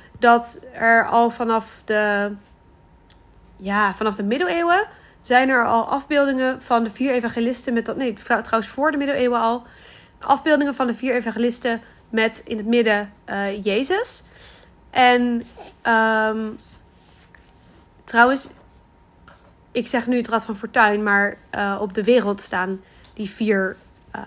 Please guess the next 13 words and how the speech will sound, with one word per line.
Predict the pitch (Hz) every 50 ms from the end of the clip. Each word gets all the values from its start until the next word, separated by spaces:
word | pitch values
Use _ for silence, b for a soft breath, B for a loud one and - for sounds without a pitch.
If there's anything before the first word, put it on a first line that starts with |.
| - - -
zo | - 214 202
heel | 190 208 208 196
duidelijk. | 202 180 185 190 190 202 247 302 - - b b b b b b b b b b b b b b -
En | - - 226 220 214 214 214 214 214 208 - - - _ _ _ _ _ _ - - - _ _ - - -
op | _ 247
het | 226 214
Rad | 240 240 233
van | - 240 226
Fortuin | - - 247 233 240 233
staan | 233 233 226 214
ze | 208 226
wel | 220 214 214 208 - - - -
ook. | - 240 254 285 339 330 - - -